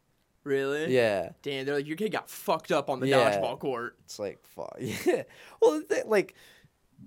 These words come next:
Speaker 2: it makes total sense that a s-, fight broke out at a Sky Zone because if you've been to a Sky Zone, it looks like a fucking arena. It, <laughs> like, it looks like a gladiator arena. It looks like you're there to, like, fuck somebody up.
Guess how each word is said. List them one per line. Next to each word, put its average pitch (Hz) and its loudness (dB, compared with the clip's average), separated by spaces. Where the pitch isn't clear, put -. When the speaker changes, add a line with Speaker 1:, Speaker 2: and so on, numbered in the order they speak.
Speaker 2:
it 190 4
makes 180 2
total 147 2
sense 101 -2
that 104 2
a 98 2
s-, - -6
fight - 0
broke 110 -2
out 95 0
at 95 -4
a 95 -6
Sky 92 -2
Zone 90 -10
because 117 -4
if 131 -4
you've 170 -8
been 160 0
to 117 0
a 98 -2
Sky 95 -4
Zone, 101 -8
it 127 0
looks 139 -2
like 104 -2
a 92 -6
fucking 95 -6
arena. 92 -10
It, - -4
<laughs> 131 -8
like, 170 -6
it 160 -2
looks 254 -2
like 170 2
a 123 -6
gladiator 110 4
arena. 82 -8
It 101 -6
looks 139 -2
like 131 -4
you're 123 -4
there 117 4
to, 110 2
like, 101 0
fuck 107 -4
somebody 92 -4
up. 80 -6